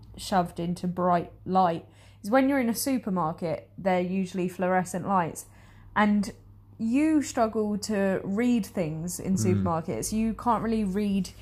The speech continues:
Speaker 1: you know, like, ingredients or look for, if you're looking for one particular item on a shelf, and you, you sometimes struggle to see it. Whereas I don't have that issue. I can read and I can see, but you don't seem bothered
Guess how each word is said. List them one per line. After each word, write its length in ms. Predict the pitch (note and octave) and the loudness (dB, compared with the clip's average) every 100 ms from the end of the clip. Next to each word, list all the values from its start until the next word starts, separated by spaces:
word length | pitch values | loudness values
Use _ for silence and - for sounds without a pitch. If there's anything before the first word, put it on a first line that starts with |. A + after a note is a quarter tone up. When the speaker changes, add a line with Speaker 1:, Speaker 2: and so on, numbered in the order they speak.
| - - - | -20 -18 -4
Speaker 1:
you 100 | A#3 | 2
know, 160 | A3+ G3 | 4 4
like, 220 | F#3+ F3+ | 2 0
ingredients 1120 | G3+ G3+ G3 G#3+ G#3 G3 G3 F#3+ F#3 F#3+ - | -2 -2 -2 0 0 0 0 0 0 -2 -4
or 240 | G3 F3+ F3 | -2 -2 0
look 380 | G#3+ A3 - | 0 -2 -4
for, 220 | - - G3 F#3+ - | -10 -2 0 2 0
if 180 | - - | -4 -4
you're 100 | G3+ | -2
looking 320 | G3 G3 G3 | 0 -2 -4
for 140 | F#3+ G3 | -2 -4
one 300 | F3+ F#3+ F#3 | -2 -2 -2
particular 640 | - G#3 - F#3 F3+ E3 - | -6 -10 -6 -4 -4 -4 -2
item 420 | F#3 F#3 F#3+ F3+ | 0 0 -2 -2
on 120 | F3+ | -2
a 40 | F3 | -4
shelf, 400 | - F3 F3 F#3 | 0 0 0 -2
and 80 | |
you, 180 | F#3 F#3 - | -2 -2 -4
you 180 | G3 | -4
sometimes 460 | G3 G#3 G3 G3 F#3 | -4 -4 -2 -2 -4
struggle 300 | G3 F#3 F#3+ | -4 -4 -4
to 80 | - | -4
see 260 | - G#3+ | -2 -2
it. 140 | F3+ - | -2 -2
Whereas 200 | F3+ F#3+ | -2 2
I 120 | B3 | 0
don't 180 | C4 G3+ | 0 -2
have 160 | G3 F3+ | -4 0
that 220 | G#3+ F3+ | 0 0
issue. 240 | F3+ F3 | -2 -2
I 80 | F3 | -4
can 260 | F#3+ G3+ F#3 | -2 -2 -2
read 360 | G#3+ G3+ F#3 | -2 -2 -2
and 100 | F3 | -4
I 80 | E3+ | -8
can 160 | - F3+ | -8 -6
see, 480 | - A3 D#3+ D#3+ - - - - - - - | -4 -2 -4 -6 -12 -20 -20 -20 -20 -10 -6
but 160 | - | -2
you 540 | G#3 A3+ C4 B3+ B3 G3 | 0 4 4 4 2 0
don't 340 | A#3+ A3+ - | 2 0 0
seem 280 | - A3 G#3 G3 | -2 0 -2 0
bothered 640 | A#3 A3+ F#3+ F3+ G#2+ F#3 | 0 0 2 0 0 -6